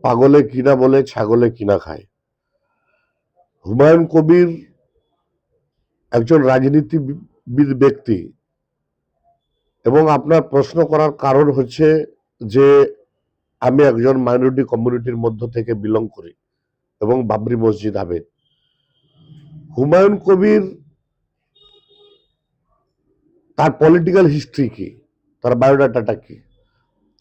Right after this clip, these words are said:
আমরা দেখেছি কখনো কংগ্রেস, কখনো তৃণমূল কংগ্রেস, কখনো বিজেপি, আবার তৃণমূল, আবার বিজেপি। তো যার আইডিওলজি,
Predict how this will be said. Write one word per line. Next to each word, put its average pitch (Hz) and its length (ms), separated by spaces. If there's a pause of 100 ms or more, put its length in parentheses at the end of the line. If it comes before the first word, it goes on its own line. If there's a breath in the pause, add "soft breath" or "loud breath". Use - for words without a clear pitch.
(720)
আমরা 165 280
দেখেছি 165 560
কখনো 156 440
কংগ্রেস, 156 460 (500)
কখনো 147 400
তৃণমূল 156 480
কংগ্রেস, 156 580
কখনো 135 400
বিজেপি, 156 640
আবার 123 320
তৃণমূল, 160 540 (160)
আবার 117 300
বিজেপি। 165 540 (2000)
তো 175 100
যার 185 240 (100)
আইডিওলজি, 185 920